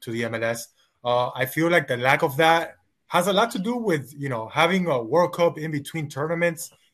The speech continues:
You know, that's, that's a huge, huge factor, you know, for actually teams to actually go out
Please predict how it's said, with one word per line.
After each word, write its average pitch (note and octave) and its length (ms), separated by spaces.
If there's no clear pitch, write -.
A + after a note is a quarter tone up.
You B2 80
know, C3+ 160
that's, C3+ 360
that's C#3+ 160
a C3 80
huge, - 480
huge D#3 260
factor, D3+ 560
you B2 80
know, C3+ 160
for B2+ 240
actually C3 340
teams C#3+ 360
to B2 120
actually B2+ 360
go C3 240
out C3+ 340